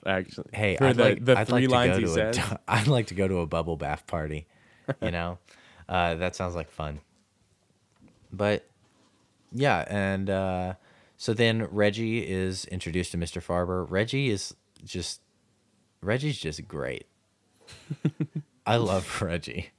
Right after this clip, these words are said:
Speaker 2: What do you
Speaker 1: So
Speaker 2: feel?
Speaker 1: it
Speaker 2: How do you feel about Reggie?
Speaker 1: I love Reggie. He's, he's perfect. So if you haven't seen the movie, Reggie is working out. He, he's a scientist. He calls himself a scientist.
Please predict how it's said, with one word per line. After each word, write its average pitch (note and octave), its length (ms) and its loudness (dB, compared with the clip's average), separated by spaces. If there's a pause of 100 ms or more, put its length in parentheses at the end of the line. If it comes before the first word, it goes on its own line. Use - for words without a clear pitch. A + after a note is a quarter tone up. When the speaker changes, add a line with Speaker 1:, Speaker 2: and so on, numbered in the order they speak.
(640)
Speaker 2:
What A2 100 2
do G#2+ 60 4
you G2+ 40 6
Speaker 1:
So D3 180 10
Speaker 2:
feel? - 120 4
Speaker 1:
it D3+ 80 8
Speaker 2:
How C#3+ 60 6
do G#2+ 40 2
you G2+ 60 0
feel F#2 140 -2
about D#2+ 200 -2
Reggie? D#2 360 -6 (180)
Speaker 1:
I D3 140 8
love D3 280 8
Reggie. F#2 300 0
He's, A2+ 220 -4
he's A#2+ 180 -4
perfect. F2+ 560 -4 (360)
So D3+ 200 10
if C#3 160 8
you D3+ 120 10
haven't C#3+ 260 10
seen D#3 160 6
the C#3+ 60 6
movie, C3 280 6
Reggie A#2+ 580 2
is A2 600 0 (120)
working A2+ 480 2
out. G2+ 360 4
He, B2 160 2
he's C3+ 220 2
a B2 40 0
scientist. A#2 680 2
He A#2 140 -4
calls C#3 320 6
himself B2+ 340 0
a G#2+ 40 -4
scientist. F#2 880 -2